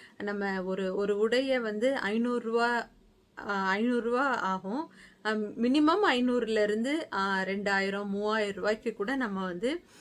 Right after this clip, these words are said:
சில நேரம் சுடிதாரு, சாரி எல்லாம் எடுக்கிறோம் இல்லையா? இந்த மேல ஏப்ரன் அப்படின்னு சொல்லுவாங்க, இந்த சமையல் பண்றதுக்குன்னு மேல வந்து, ஆ, இப்படி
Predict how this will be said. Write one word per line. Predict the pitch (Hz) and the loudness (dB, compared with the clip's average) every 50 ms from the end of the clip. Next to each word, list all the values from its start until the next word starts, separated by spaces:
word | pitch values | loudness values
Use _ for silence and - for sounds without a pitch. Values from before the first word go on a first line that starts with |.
| - - _ | -20 -20 _
சில | - - 240 220 220 | -4 -2 0 0 2
நேரம் | 214 202 202 202 233 233 - | 0 -2 -2 -2 -4 -6 -2
சுடிதாரு, | 220 190 220 190 202 202 190 185 190 196 | -2 -2 0 0 -2 -2 -2 -2 -4 -4
சாரி | 214 208 - 196 208 190 190 | -4 -2 -2 -2 0 0 -2
எல்லாம் | 190 185 180 202 220 | -2 -2 -2 -4 -4
எடுக்கிறோம் | 190 175 180 180 - 185 180 170 | -4 -4 -6 -8 -8 -8 -8 -6
இல்லையா? | 165 165 175 190 190 175 - - - - - - - - | -6 -6 -4 -4 -6 -6 -10 -16 -20 -20 -14 -12 -10 -6
இந்த | 233 233 226 208 | -2 -2 -2 -2
மேல | 208 208 220 254 277 277 247 208 | 0 0 0 0 0 0 0 2
ஏப்ரன் | 202 208 233 226 - - 220 220 226 208 180 - | 2 2 2 2 0 -4 -4 -2 -4 -4 -6 -8
அப்படின்னு | - 180 156 185 202 208 | -10 -8 -6 -6 -6 -4
சொல்லுவாங்க, | 196 - 190 185 180 185 180 170 170 170 | -4 -4 -4 -4 -4 -6 -8 -8 -10 -10
இந்த | 170 180 185 | -8 -10 -10
சமையல் | 185 - 214 202 202 226 254 269 285 262 | -8 -6 -4 -4 -2 -2 -2 -2 -4 -4
பண்றதுக்குன்னு | - 220 208 196 196 196 190 180 185 - 208 214 214 190 175 202 220 | -4 -4 -4 -4 -4 -6 -8 -8 -4 -4 -4 -4 -2 -4 -6 -6 -6
மேல | 208 190 180 196 214 220 226 208 | -4 -4 -4 -2 -2 -2 -2 -2
வந்து, | 185 180 175 180 240 285 339 - - - - - - - - | -4 -6 -4 -2 -2 -2 -2 -6 -14 -20 -20 -20 -16 -10 -6
ஆ, | 196 196 190 190 | -4 -2 -2 -2
இப்படி | 185 185 - 190 185 185 185 180 175 175 175 | -2 -4 -4 -4 -2 -2 0 0 0 -2 -2